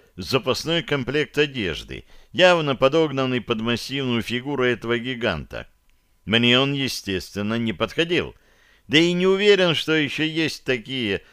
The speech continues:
кто заинтересуется одеждой подобного размера. Хотя,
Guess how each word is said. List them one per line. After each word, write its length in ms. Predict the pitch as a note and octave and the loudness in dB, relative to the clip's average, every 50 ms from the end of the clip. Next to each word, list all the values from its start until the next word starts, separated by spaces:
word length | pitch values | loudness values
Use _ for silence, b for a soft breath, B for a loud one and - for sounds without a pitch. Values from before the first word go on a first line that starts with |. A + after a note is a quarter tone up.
| b b b | b b b
кто 380 | - - B2 C3+ C3 B2+ A2+ A2 | -4 2 4 4 4 4 2 0
заинтересуется 1000 | E2 B2 B2+ B2 A#2+ - B2 B2+ B2+ B2+ - - C#3+ C3+ B2 - - A2+ A2 | 0 2 2 2 0 0 0 0 2 0 0 0 0 -2 -2 0 2 2 2
одеждой 460 | A2+ A2+ B2 D3 C#3+ A2+ G2 G2+ G#2 | 2 2 2 -2 -2 -2 0 -2 -2
подобного 500 | G2 A2+ A2+ A#2+ A#2+ A2+ A2+ A#2 A#2 A#2+ | -2 -2 -2 0 0 0 0 0 0 2
размера. 560 | A#2+ B2 A2+ G2+ A2 A2+ F#2+ E2+ D2 C#2+ C2+ b b b b b b b b _ | 2 2 0 -2 -6 -6 -4 -4 -4 -4 -6 b b b b b b b b _
Хотя, 840 | - - F#2 F2+ F2+ D2+ - - G2+ A2 A#2+ B2+ B2+ A#2 F#2+ C#2 | -4 0 2 2 2 0 -2 0 2 2 4 4 2 2 0 -2